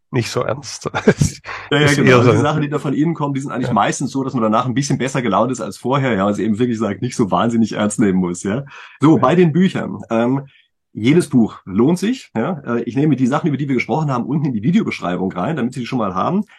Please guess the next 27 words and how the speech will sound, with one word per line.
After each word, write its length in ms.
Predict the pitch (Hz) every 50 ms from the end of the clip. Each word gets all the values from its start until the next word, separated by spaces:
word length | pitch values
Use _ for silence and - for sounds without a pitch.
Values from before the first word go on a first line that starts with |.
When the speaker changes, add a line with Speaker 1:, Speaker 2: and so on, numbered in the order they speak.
| _ _ _
Speaker 2:
Ein 200 | - 135 139 175
Buch 120 | 175 185 156
ist 80 | 156 -
meine 160 | 143 147 151
Empfehlung, 440 | - 113 - - 117 131 170 190 185
nämlich 220 | 135 123 127 120 _
die 100 | - 113
Hartteppich-Knüpfer. 920 | - - 147 180 - - 127 120 120 110 - - - 143 139 - - -
Das 100 | 220 185
war 100 | 131 117
gleichzeitig 400 | - 120 113 139 143 - 131 120
das 120 | - - -
erste 360 | - 131 160 208 - - 110
Buch 240 | 104 - 101 90 -
ist. 320 | - 165 208 - - _ _ - _ _ _
Äh, 180 | 127 120 117 -
das, 240 | - 139 139 -
dadurch, 220 | _ 123 120 131 -
dass 240 | - - - - -
dieses 220 | 131 147 165 156
Buch 180 | 139 165 180 -
bin 140 | 185 160
ich 120 | 147 151 - 165
angefixt 500 | 156 151 135 135 - 127 - - - 104
worden, 300 | 95 87 87 87 90 85
sozusagen, 580 | 92 92 - 123 104 98 87 87 85 90 82
ja. 200 | 85 101 - -